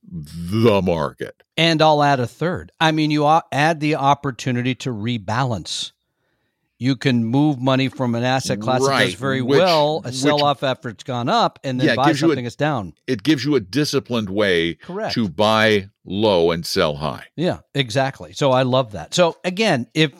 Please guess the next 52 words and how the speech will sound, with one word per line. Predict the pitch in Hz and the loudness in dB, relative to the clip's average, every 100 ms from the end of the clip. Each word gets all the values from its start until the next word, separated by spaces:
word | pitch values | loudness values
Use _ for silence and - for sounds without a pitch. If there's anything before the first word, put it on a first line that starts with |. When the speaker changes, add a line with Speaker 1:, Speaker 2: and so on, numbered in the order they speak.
| _ - | _ -10
Speaker 2:
you're | 139 147 | -4 -4
trying | - 170 214 196 | 0 0 0 -2
to | |
make | 165 170 151 - - | 0 -2 -2 -8 -4
a, | 135 - - | -4 -4 -4
add | 139 180 | -2 -2
something | - 165 - 135 | -2 -2 -2 -6
to | - - | -6 -4
your | 170 | -4
<laughs> | |
New | 117 - | -4 -6
Year's | 190 131 - | -8 -8 -10
resolution, | 147 123 113 - 147 - - - - | -10 -10 -10 -8 -10 -10 -20 -14 -4
and | 135 | 2
by | 160 | 4
the | 170 | 6
way, | 147 113 _ _ _ _ | 4 2 _ _ _ _
mine | 110 131 170 196 143 156 147 _ _ | 0 4 4 4 2 0 -2 _ _
included | 131 127 - 170 151 131 117 - | -2 -2 2 2 4 2 0 -8
saving | - 143 143 156 151 | -2 0 0 0 0
more | 185 160 | 0 2
in | 131 | 0
twenty | - 139 131 | 0 -2 -2
twenty-three. | 143 127 117 156 117 | -4 -6 -6 -6 -4
I | |
already | 117 120 | -2 -2
have | 120 120 | -2 -2
a | 120 | -2
goal | 117 147 151 98 113 | 0 2 2 0 -4
of | - | -2
how | 120 | 0
much | 107 - | 0 -4
I | |
wanna | 107 98 | -6 -6
save. | - 160 113 95 _ _ _ _ _ _ - | -2 0 0 -4 _ _ _ _ _ _ 0
I | 156 | 0
think | 160 123 | 0 -2
this | 117 | -4
is | |
a | 110 | 0
great | 120 120 | 0 0
place | - 113 - | 0 -2 -4
to | - | -6
start, | 120 120 | -4 -2
easy | 127 120 104 | -2 -2 -2
way | 101 | -4
to | 92 | -6
do | 87 85 | -10 -12
it. | 67 - | -12 -10
So | 85 69 - | -10 -10 -8
Speaker 1:
My, | 80 90 104 - | -2 0 0 0
my, | 92 110 120 | 0 4 2